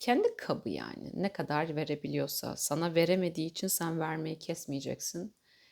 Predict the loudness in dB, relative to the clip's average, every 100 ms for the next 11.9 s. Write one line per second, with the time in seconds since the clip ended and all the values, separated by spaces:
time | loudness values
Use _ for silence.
0 | _ -8 -2 -2 0 2 0 2 0 0
1 | -4 _ 0 0 -2 -2 0 -2 -2 -2
2 | -2 -2 -4 -6 -8 -6 -4 -2 -2 -2
3 | -2 0 -2 -2 -4 -4 -8 -8 -6 -6
4 | -6 -8 -8 -8 -10 -12 -8 0 0 0
5 | -2 -2 2 2 2 2 2 0 0 0
6 | 0 0 0 -2 -8 _ _ _ 2 6
7 | 6 6 2 0 0 -2 -2 -6 -4 -2
8 | 0 2 0 -2 _ -20 -20 _ 2 4
9 | 4 4 4 2 0 -2 -4 -4 0 0
10 | 0 0 2 4 2 -2 _ _ _ _
11 | _ -2 0 2 0 0 -2 -4